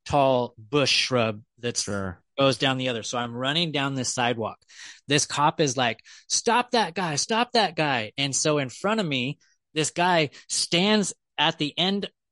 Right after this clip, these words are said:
Speaker 1: where I need to get through, and he puts his arms out like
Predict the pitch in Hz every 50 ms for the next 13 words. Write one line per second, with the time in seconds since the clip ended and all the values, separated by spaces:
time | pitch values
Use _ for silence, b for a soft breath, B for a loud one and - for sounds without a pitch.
0 | _ - 123 139 143 143 139 135 117 120 135 147 151 160 165 151 143 135 123 147
1 | 160 151 - - - 147 185 190 151 123 123 135 - B B B B B 135 139
2 | 143 139 - - - 196 196 - 175 143 - - 139 156 185 208 202 170 135 131
3 | 110 113 123 120 123 131 135